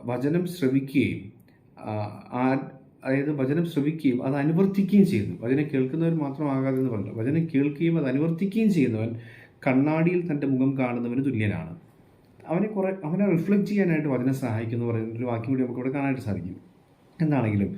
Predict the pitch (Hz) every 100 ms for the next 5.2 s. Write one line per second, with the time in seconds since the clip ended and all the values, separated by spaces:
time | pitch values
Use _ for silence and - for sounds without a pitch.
0 | - - - - 170 170 208 196 202 180
1 | 170 170 120 135 113 98 - - - -
2 | - - - - _ - 127 127 123 127
3 | 131 - - 143 151 185 196 196 196 190
4 | 170 139 139 156 160 156 156 147 123 127
5 | 131